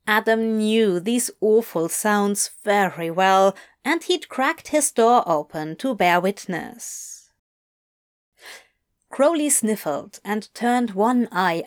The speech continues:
out of the shelter he'd just found beneath Aziraphale's collarbone.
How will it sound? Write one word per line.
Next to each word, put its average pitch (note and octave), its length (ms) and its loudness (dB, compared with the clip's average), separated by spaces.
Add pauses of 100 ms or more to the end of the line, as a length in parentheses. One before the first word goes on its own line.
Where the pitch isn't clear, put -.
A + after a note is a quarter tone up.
out G3 300 0
of E3+ 160 -4
the F#3 100 -2
shelter G3+ 480 0
he'd A#3+ 340 -6
just C#4+ 340 -4
found F#3 640 -2
beneath A#3 460 0
Aziraphale's F#3+ 960 0
collarbone. F3 1120 -4